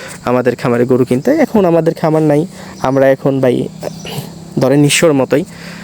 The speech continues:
যাই হোক, যে কোনো কারণে হোক এটা হয়েছে। কিন্তু আপনারা যখন এখানে আইসা দেখবেন যে এই গরুগুলো, আহ, পঁচাত্তর সু-, বা আটাত্তর করে বিক্রি হচ্ছে, এই গরুগুলো আমি যদি বলতে চাই একশো করে দাম চাইবে,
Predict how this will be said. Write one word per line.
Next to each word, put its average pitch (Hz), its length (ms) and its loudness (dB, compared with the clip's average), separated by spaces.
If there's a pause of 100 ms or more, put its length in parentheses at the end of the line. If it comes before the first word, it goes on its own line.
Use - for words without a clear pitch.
(220)
যাই 131 200 0
হোক, 156 140 0 (380)
যে 135 140 4
কোনো 151 180 2
কারণে 139 300 2
হোক 156 260 0
এটা 135 200 -2
হয়েছে। 135 320 0 (1900)
কিন্তু 190 360 4 (160)
আপনারা 180 360 2
যখন 170 440 2
এখানে 151 340 2
আইসা 143 240 0
দেখবেন 120 360 0
যে 127 80 0
এই 127 60 2
গরুগুলো, 127 460 2 (460)
আহ, 107 360 -2
পঁচাত্তর 131 440 0
সু-, 131 300 0 (400)
বা 120 160 0
আটাত্তর 127 520 -2
করে 120 180 2
বিক্রি 147 280 2
হচ্ছে, 120 260 0
এই - 200 2
গরুগুলো 156 420 4
আমি 147 120 4
যদি 143 180 2
বলতে 135 240 0
চাই 165 140 2
একশো 151 220 -2
করে 131 140 2
দাম 113 160 0
চাইবে, 113 280 -2